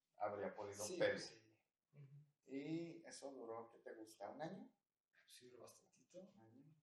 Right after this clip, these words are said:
Speaker 1: De que nos veíamos, que dos, tres veces al mes.
Speaker 2: Ujú.
Speaker 3: Y, y cuando, bueno, no sé si a ustedes les pase, pero cuando la viste,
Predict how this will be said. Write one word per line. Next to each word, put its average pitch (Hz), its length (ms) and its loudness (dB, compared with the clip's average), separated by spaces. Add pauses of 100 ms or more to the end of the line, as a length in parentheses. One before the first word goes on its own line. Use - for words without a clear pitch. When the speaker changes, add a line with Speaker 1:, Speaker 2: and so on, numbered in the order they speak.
(180)
Speaker 1:
De 113 120 -6
que 113 120 0
nos 113 160 2
veíamos, 107 360 2
que 101 200 0
dos, - 340 -2
tres 110 200 -6
veces 113 260 -16
al 104 180 -2
mes. - 140 -14 (1120)
Speaker 2:
Ujú. 113 220 -12 (240)
Speaker 3:
Y, 185 420 0
y 165 80 -4
cuando, 185 680 10
bueno, 175 240 10
no 165 100 10
sé 202 240 12
si 196 260 8
a 185 60 12
ustedes 180 420 12
les 262 140 6
pase, 165 360 8
pero 139 320 10 (1000)
cuando 202 360 12
la 190 140 12
viste, 277 760 4